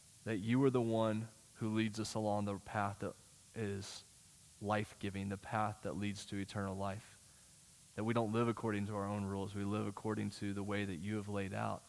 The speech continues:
but we do that out of that relationship of grace. And God, I pray that that grace and truth would flow through us, that people around us wouldn't be driven away from your word because of our lives,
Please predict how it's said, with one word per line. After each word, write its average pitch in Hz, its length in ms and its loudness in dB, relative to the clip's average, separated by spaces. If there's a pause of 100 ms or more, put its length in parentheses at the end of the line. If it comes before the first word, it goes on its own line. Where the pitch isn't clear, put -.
(720)
but 104 80 -4
we 104 140 -2
do 113 220 2
that 104 220 2
out 104 180 0
of 101 80 -6
that 107 120 -4
relationship 98 580 -6
of 98 160 -10
grace. 101 520 -4 (680)
And 107 100 0
God, 117 120 6
I 120 100 6
pray 117 320 0
that 101 160 0
that 95 220 -2
grace 110 340 0
and 104 100 0
truth 110 460 -2
would 98 160 -6
flow 107 260 -2
through 104 340 -4
us, - 280 -8 (720)
that 113 200 0
people 123 580 4 (520)
around 117 380 6
us 107 220 -2
wouldn't 120 320 2
be 110 120 2
driven 107 380 0
away 104 300 2
from 107 280 -2
your 101 140 0
word 95 420 -2 (680)
because 107 360 -2
of 104 80 0
our 98 120 2
lives, 101 340 0